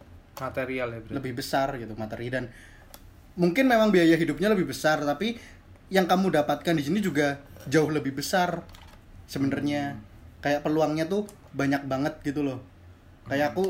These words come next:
Speaker 2: aku kerja, kerja kantoran dari jam delapan sampai jam lima sore. After office, aku bisa ngelakuin hal lainnya di Jakarta gitu. Kalau misalnya cuman di daerah kan mungkin cuman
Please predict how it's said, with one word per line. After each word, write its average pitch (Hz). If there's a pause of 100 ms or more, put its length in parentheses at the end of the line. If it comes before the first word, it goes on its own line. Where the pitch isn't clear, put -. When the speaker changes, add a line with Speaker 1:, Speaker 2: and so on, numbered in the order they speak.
Speaker 2:
aku 156
kerja, 139
kerja 143
kantoran 135
dari 131 (340)
jam 135
delapan 123
sampai 147
jam 127
lima 123
sore. 120 (260)
After 156 (100)
office, -
aku 208
bisa 156
ngelakuin 139 (320)
hal 143
lainnya 170 (600)
di 139
Jakarta 131
gitu. 156
Kalau 165
misalnya 160
cuman 165
di 147
daerah 135
kan 214
mungkin 190
cuman 143